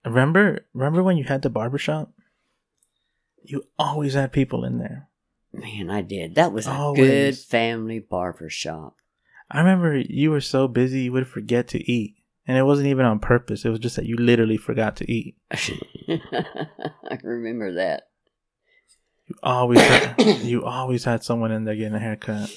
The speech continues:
Speaker 2: Yeah.
Speaker 1: Then you also had a lot of people asking for help.
Speaker 2: Yeah.
Speaker 1: It was the strangest dynamic.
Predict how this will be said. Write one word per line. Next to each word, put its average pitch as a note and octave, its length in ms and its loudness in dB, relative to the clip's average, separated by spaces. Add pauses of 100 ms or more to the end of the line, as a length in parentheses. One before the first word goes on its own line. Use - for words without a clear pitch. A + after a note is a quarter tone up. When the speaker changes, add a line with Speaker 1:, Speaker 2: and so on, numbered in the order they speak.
(1200)
Speaker 2:
Yeah. A2 260 -6 (260)
Speaker 1:
Then B2+ 120 4
you C3 160 4
also C#3+ 240 0
had B2+ 180 0
a A2 40 -2
lot B2 200 -2
of A#2+ 100 -2
people - 680 -4 (180)
asking B2+ 360 -2
for - 140 -6
help. C3 420 -2 (1040)
Speaker 2:
Yeah. A#2+ 220 4
Speaker 1:
It C3 40 10
was B2+ 100 8
the A#2 80 6
strangest C3 500 2
dynamic. A2+ 540 0